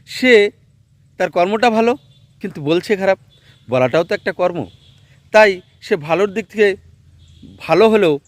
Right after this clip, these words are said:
কিছুটা কম, পুরোপুরি ভালো তাকে মনে করা যায় না। ঠিক আছে? তো আশা করি এই মেসেজটি আপনাদের সকলকে, সকলের ভালো লেগেছে এবং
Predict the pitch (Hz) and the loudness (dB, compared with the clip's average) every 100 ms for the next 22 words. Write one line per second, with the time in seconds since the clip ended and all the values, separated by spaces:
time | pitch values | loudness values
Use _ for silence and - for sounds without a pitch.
0 | _ - 143 160 160 202 _ - 107 95 | _ -14 -12 -8 -6 -6 _ -10 -8 -8
1 | 73 - _ - - - - - _ - | -12 -20 _ -20 -20 -20 -20 -20 _ -4
2 | 170 156 151 127 110 113 107 _ _ - | -2 0 -2 -6 -4 -4 -6 _ _ -14
3 | 113 123 139 - - - - - 87 98 | -12 -8 -10 -10 -20 -20 -20 -20 -18 -12
4 | 104 117 113 110 123 107 87 87 87 104 | -8 -6 -6 -4 -4 -6 -16 -18 -14 -12
5 | 87 69 _ _ _ _ _ - 180 190 | -12 -16 _ _ _ _ _ -6 -4 -4
6 | 95 80 _ _ _ 165 156 131 - _ | -8 -20 _ _ _ 0 0 0 -6 _
7 | _ 135 147 202 202 175 - _ - 135 | _ -10 -2 0 0 -2 -8 _ -10 -4
8 | 143 147 185 - 170 143 160 151 165 160 | -2 -2 -4 -2 -2 -2 -6 -8 -10 -10
9 | 156 151 131 - _ _ - - - 147 | -10 -6 -8 -10 _ _ -20 -20 -10 -8
10 | 127 147 113 131 151 160 165 - 190 _ | -2 -2 0 0 0 0 -2 -4 -8 _
11 | _ _ - 160 160 151 | _ _ -8 -4 -2 -2